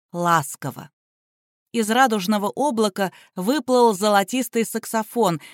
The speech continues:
и закачался в воздухе, подобно детским качелям, вправо, влево.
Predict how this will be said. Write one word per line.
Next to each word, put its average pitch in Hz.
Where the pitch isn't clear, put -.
и 226
закачался 240
в 226
воздухе, 214
подобно 202
детским 214
качелям, 190
вправо, 220
влево. 175